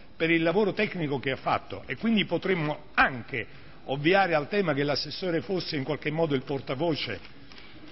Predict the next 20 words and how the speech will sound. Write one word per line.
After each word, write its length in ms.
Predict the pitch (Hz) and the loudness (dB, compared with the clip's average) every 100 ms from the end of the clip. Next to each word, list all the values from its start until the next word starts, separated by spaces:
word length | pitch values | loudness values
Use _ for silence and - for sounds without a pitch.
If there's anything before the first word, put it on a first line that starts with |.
| - 135 | -16 -2
di 80 | 151 | 0
un 140 | 156 | 2
grande 360 | 175 202 185 170 | 4 4 2 2
tecnico, 540 | 220 208 180 160 147 | 2 2 0 0 0
presunto 600 | - - 139 165 160 151 | -2 -4 -2 -2 -2 -2
tale 240 | 175 214 151 | 2 2 2
a 40 | |
seconda 380 | - 151 170 151 | -2 -2 2 2
dei 140 | 139 | 2
giudizi 640 | 123 139 156 - - 127 127 | 0 -2 -2 -2 -4 -4 -4
e 120 | 135 | -10
pareri 320 | - 165 170 | -4 0 2
di 80 | 226 | 4
merito, 420 | 240 220 262 262 - - - - | 4 4 4 0 -2 -10 -16 -14
ma 160 | - 320 | 0 6
mi 80 | 339 | 8
risponde 580 | 302 - 339 339 339 | 8 4 -2 0 4
il 80 | 330 | 4
direttore 560 | 311 311 311 311 320 302 | 8 8 6 4 6 8
generale, 640 | 277 294 247 110 98 - | 6 6 6 6 4 -2